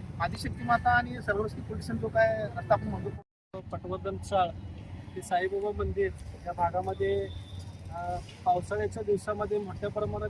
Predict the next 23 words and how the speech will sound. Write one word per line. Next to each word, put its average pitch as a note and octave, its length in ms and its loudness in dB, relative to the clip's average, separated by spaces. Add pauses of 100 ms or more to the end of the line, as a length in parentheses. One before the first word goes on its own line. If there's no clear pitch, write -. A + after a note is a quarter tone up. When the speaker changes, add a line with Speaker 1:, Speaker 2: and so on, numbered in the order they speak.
Speaker 2:
तिथं G#3+ 200 -4
पाणी G3 460 4
उभारून G3+ 440 -2 (540)
नागरिकांना G#3+ 540 4
त्रास G3 340 4
होत G#3+ 120 2
होतो. G#3 240 2 (840)
त्याच्यासंबंधी A3 960 0 (540)
या F#3+ 80 0
भागाचे G3 460 4
नगरसेवक G4+ 640 4 (560)
किसनभाऊ G#3 420 4
जाधव - 340 6
यांनी D4+ 200 2
ड्रेनेज G4 400 2
लाईनचे A3 240 0
काम G3+ 260 4
करून G#3+ 260 2
घेतले G3+ 260 2
होते, D#3+ 500 -4 (880)
पण A#3 140 4
ह्या, A#3 180 4
अ, F3+ 600 0